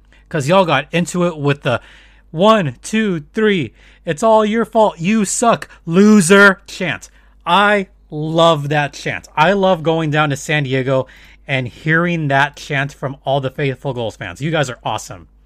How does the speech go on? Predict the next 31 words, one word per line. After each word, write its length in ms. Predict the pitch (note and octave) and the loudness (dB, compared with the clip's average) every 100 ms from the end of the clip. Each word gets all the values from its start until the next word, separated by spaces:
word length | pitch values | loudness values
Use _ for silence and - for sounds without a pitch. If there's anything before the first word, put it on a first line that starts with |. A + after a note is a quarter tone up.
| _ _ _ _ _ _ | _ _ _ _ _ _
So 200 | - D#3 | -8 -6
the 140 | B2+ | -4
rest 200 | C3 B3 | -2 -4
of 60 | F3+ | -4
the 60 | |
second 320 | D3+ G#3+ F3+ C#3+ | -4 -4 -4 0
period 480 | G#3 F#3+ D3 C#3 - _ _ _ _ - | 4 4 4 0 -6 _ _ _ _ -12
turned 340 | - A3+ G#3+ | -4 -2 -2
into 240 | D#3+ F#3+ | -6 -8
the 120 | F3+ D3 | -6 -2
Luka 280 | F3 F#3+ | -2 -4
Dostal 560 | C3 G#2+ D#3+ G#3 D3 B2+ | -6 -2 -2 -2 -4 -6
hour 340 | A2+ A2 A2+ A2 - _ _ | -6 -6 -6 -10 -14 _ _
as 200 | C3 B2 | -6 -6
San 240 | - F#3+ F#3 | -4 -4 -2
Diego 320 | E3+ D#3+ D3+ | -4 -2 -4
gave 340 | B2+ D3 C#3+ | -2 -2 -4
the 160 | D3 B2+ | -10 -4
Barracuda 380 | C#3+ - F#3 C3 | -4 -2 -4 -8
plenty 340 | - F#3+ G#3+ | -2 -2 0
of 80 | C#3+ | -4
opportunities, 720 | C3+ G2+ - F3 A#2+ G2+ - - - _ | -8 -12 -6 -6 -4 -8 -14 -20 -20 _
and 180 | C#3+ C3 | -8 -4
Dostal 380 | D3+ F3 E3+ A2+ | -4 -2 -2 -2
had 260 | - F3 - | 0 0 0
to 100 | D3+ | -4
make 160 | D3 | -4
some 160 | - C#3+ | -6 -4
great 280 | C3+ E3+ D3 | -2 -2 -2
saves, 460 | G3+ A#3+ B2+ - _ _ - | -6 -4 -6 -10 _ _ -14
including 420 | F3 D3+ G3+ F3 | -12 -6 -4 -4